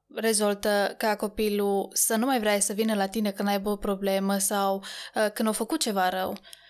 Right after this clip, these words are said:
Dacă copilul vine la tine și îți spune, „Am făcut asta”, de obicei îl disciplinezi, ceea ce prin asta copilul, um,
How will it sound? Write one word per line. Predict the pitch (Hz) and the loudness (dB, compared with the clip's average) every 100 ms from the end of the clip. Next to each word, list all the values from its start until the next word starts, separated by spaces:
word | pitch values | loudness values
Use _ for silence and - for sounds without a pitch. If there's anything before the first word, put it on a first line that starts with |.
| - | -10
Dacă | - 208 202 | -2 -2 0
copilul | 214 208 226 220 | -2 0 0 2
vine | 214 220 | 2 2
la | 208 | 2
tine | 226 214 | 0 0
și | 214 | 0
îți | 208 | -2
spune, | 214 208 196 - | -2 -2 -2 -4
„Am | - 208 | -4 -4
făcut | 220 214 233 233 | -6 -2 -2 0
asta”, | - 208 196 - 202 226 277 - - - | 0 2 0 2 2 2 -2 -12 -16 0
de | |
obicei | 226 220 220 247 233 226 226 226 254 262 262 _ _ _ _ _ | 0 2 0 2 4 4 2 -2 -12 -20 -20 _ _ _ _ _
îl | 427 254 | -2 0
disciplinezi, | 220 - 233 233 240 254 190 - - - _ _ | 2 2 2 2 2 2 2 -2 -6 -18 _ _
ceea | - 214 | 0 2
ce | 214 214 - - 247 | 4 2 2 -2 -12
prin | - 220 | -4 2
asta | 214 208 226 214 | 2 2 2 0
copilul, | 233 214 220 214 214 | -2 0 2 2 2
um, | 226 220 202 202 | 2 2 2 0